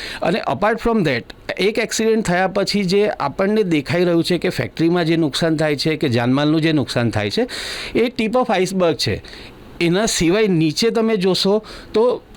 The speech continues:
there are huge consequences કે કેટલું નુકસાન કંપનીને થાય છે. અને સેકન્ડ ટાઇમ, બીજી વાર જ્યારે એ જ જગ્યા ઉપર બીજો વ્યક્તિ કામ કરવા જાય છે ત્યારે એનો કોન્ફિડન્સ જે છે કામ કરવાનો તે ફિફ્ટી પર્સન્ટ લો હોય છે, કારણ કે પાસ્ટમાં જે એક્સિડન્ટ થયા છે એના લીધે.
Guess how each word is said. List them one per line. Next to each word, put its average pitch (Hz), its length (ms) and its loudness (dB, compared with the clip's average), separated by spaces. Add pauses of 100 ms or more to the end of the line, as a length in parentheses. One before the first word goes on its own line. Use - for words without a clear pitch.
there 180 160 2
are 208 160 2
huge 208 340 0
consequences 208 640 0
કે 247 100 0
કેટલું 196 360 0
નુકસાન 185 380 0
કંપનીને 185 400 0
થાય 196 180 0
છે. 285 160 -2
અને 220 320 -2 (320)
સેકન્ડ 220 480 0
ટાઇમ, 110 220 -4
બીજી 135 320 0
વાર 240 180 2
જ્યારે 170 380 0 (120)
એ 240 160 0
જ 208 240 -4
જગ્યા 147 340 0
ઉપર 175 240 0
બીજો 165 280 0
વ્યક્તિ 214 280 0
કામ 135 260 0
કરવા 123 260 0
જાય 107 240 0
છે 202 180 0 (460)
ત્યારે 190 260 2
એનો 202 340 0
કોન્ફિડન્સ 185 560 0
જે 202 180 2
છે 208 160 0
કામ 175 320 0
કરવાનો 185 400 0
તે 226 120 0
ફિફ્ટી 202 320 -2
પર્સન્ટ 247 380 0
લો 196 140 4
હોય 139 220 2
છે, 113 140 -2
કારણ 185 360 0
કે 269 260 0 (500)
પાસ્ટમાં 202 400 0
જે 202 100 2
એક્સિડન્ટ 185 420 0
થયા 170 160 2
છે 202 120 0
એના 123 180 2
લીધે. 101 280 0